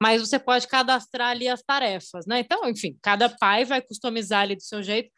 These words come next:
você pode programar uma transferência mensal, que seria o equivalente à mesada, mas, por exemplo, arrumou o quarto, dez reais, é, lê um livro, trinta reais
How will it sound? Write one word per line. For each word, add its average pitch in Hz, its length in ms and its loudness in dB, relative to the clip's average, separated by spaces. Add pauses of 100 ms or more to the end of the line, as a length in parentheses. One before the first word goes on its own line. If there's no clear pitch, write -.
(160)
você 233 140 -6
pode 233 340 2
programar 220 680 4
uma 202 160 -6
transferência 220 580 -4
mensal, 214 480 2
que - 80 -10
seria 202 300 -2
o - 20 -4
equivalente 190 460 -4
à 190 40 -4
mesada, 214 560 2 (360)
mas, 220 160 -2
por 247 140 6
exemplo, 208 480 2 (200)
arrumou 208 280 6
o 285 40 0
quarto, 233 540 4 (120)
dez 196 220 -6
reais, 226 580 0 (280)
é, 185 760 2
lê 247 200 0
um 285 100 -2
livro, 233 460 -2
trinta 277 340 -2
reais 226 640 2